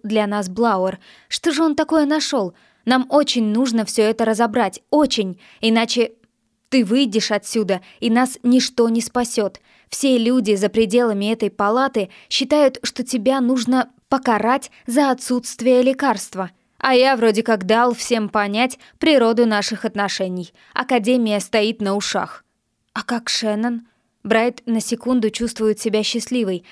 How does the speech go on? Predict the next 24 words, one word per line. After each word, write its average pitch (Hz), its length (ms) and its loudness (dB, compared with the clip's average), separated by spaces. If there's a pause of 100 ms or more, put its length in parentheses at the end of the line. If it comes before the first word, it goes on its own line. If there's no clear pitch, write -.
(100)
от 175 200 -6
того, 202 220 -2
что 247 180 -4
стала 254 380 0
официально 233 720 -2 (180)
и 254 80 0
вслух 226 560 -6
кому-то 220 440 0
принадлежать. 196 800 -6 (600)
«Справится, 294 600 -2
я 202 180 2
думаю», 185 400 -4 (280)
Рейв 214 360 0
замолкает. 208 720 -4 (400)
«Гаджи 254 540 2
нам 220 260 -2
помогает 240 680 2
с - 80 -8
лекарством». 196 760 -2 (400)
«Да, 277 280 2 (200)
я 254 160 2
с 254 80 -4
ним 247 200 0
говорила, 233 520 2